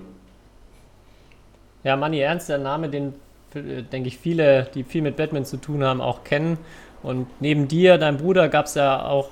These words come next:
jetzt unter Manni dann mit Olli Roth, den du schon erwähnt hast, Lukas Schmidt und, und noch vielen anderen aus dem Bereich echt eine, eine, man, man kann's schon fast goldene Generation nennen, da aus der Gegend. Kannst du dich noch erinnern, was, wie so,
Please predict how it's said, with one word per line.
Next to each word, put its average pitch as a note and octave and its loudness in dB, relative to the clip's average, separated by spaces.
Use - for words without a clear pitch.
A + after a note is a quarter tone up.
jetzt C3 -6
unter D#3 -2
Manni C#3 0
dann C3 0
mit - -8
Olli C3+ 0
Roth, C#3+ 4
den D3 0
du C#3+ 0
schon C#3+ -2
erwähnt C3+ 2
hast, B2+ 2
Lukas C3+ 2
Schmidt C#3+ 0
und, C3 -4
und C3 -4
noch B2+ -2
vielen D#3+ -2
anderen C#3+ 0
aus B2+ -4
dem C3 -4
Bereich B2 -2
echt B2 -10
eine, C3 -2
eine, B2 -2
man, A#2+ -8
man A2+ -10
kann's C3 -10
schon C3 -8
fast - -2
goldene D3 0
Generation C#3 2
nennen, C#3+ 0
da B2+ 4
aus B2 -2
der C3 -2
Gegend. C#3 -2
Kannst D#3 0
du G#3+ 0
dich G#3 0
noch G#3+ -2
erinnern, G#3 0
was, - -2
wie D3 -6
so, D3+ -2